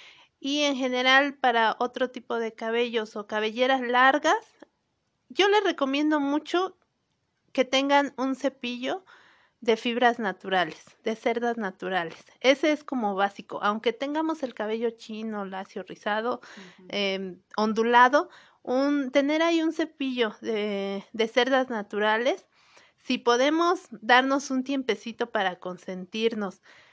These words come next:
Speaker 1: eh, recostarnos a la orilla de la cama, agacharnos un poquito y dar ese cepillado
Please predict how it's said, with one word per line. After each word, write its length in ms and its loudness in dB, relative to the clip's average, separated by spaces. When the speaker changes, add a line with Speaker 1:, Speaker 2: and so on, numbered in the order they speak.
Speaker 1:
eh, 460 -4
recostarnos 720 0
a 60 4
la 120 2
orilla 320 0
de 120 -2
la 180 -10
cama, 580 2
agacharnos 760 -2
un 140 -6
poquito 540 -4
y 180 -6
dar 300 4
ese 260 -2
cepillado 840 -4